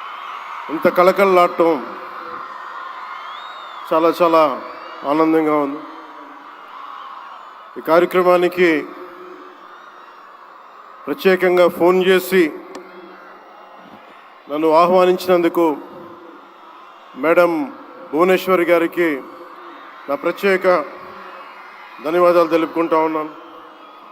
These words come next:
మేడం భువనేశ్వరి గారికి ఒకటే చెప్పాను, "మీరు ఇన్విటేషన్ కార్డు పంపిస్తేనే వచ్చేవాడిని, మీరు ఫోన్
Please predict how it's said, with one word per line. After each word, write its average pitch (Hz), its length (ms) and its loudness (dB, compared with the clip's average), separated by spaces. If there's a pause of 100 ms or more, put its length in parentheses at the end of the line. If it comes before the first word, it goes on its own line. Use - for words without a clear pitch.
(1500)
మేడం 170 200 0
భువనేశ్వరి 190 520 2
గారికి 185 480 4
ఒకటే 165 240 2
చెప్పాను, 175 440 2 (2250)
"మీరు 160 500 2 (720)
ఇన్విటేషన్ 196 480 -4
కార్డు 190 220 4
పంపిస్తేనే 196 520 2
వచ్చేవాడిని, 185 640 2 (1120)
మీరు 143 120 -4
ఫోన్ 185 240 0